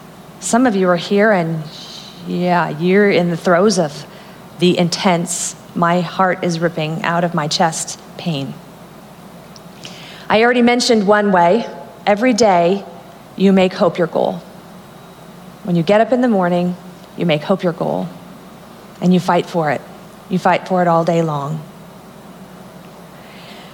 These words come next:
You immerse yourself in the Word of God. Immerse yourself. Let it pour over you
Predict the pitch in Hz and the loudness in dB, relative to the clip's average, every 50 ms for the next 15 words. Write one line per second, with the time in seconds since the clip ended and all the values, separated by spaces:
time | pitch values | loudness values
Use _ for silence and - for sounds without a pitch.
0 | - - - - - - - - - - - - - - - - 208 220 226 233 | -20 -20 -20 -20 -20 -20 -20 -20 -20 -20 -20 -20 -20 -18 -6 0 2 4 4 6
1 | 220 226 247 254 240 - 262 240 - 247 226 226 - 233 214 214 208 202 202 196 | 4 4 4 4 2 2 0 2 2 2 2 2 2 2 2 2 4 4 4 4
2 | 190 156 - 180 160 147 147 139 - - - - - - - - - - - - | 4 2 0 -4 -4 -2 -6 -6 -8 -10 -16 -18 -20 -20 -20 -20 -20 -20 -16 -4
3 | - 208 202 196 196 196 196 196 202 196 - - - 185 175 - - 170 156 147 | 0 2 4 4 4 4 4 4 4 2 2 0 -2 -2 -2 -2 -2 -4 -4 -6
4 | 151 - - 190 185 170 - - - - - - 226 214 202 202 202 202 - - | -6 -2 0 0 0 0 -2 -6 -8 -14 -4 0 2 4 4 4 2 2 2 0
5 | 185 175 170 170 170 170 180 185 180 160 160 - 185 | 0 0 0 -2 -2 -2 0 -2 0 0 -2 -2 -2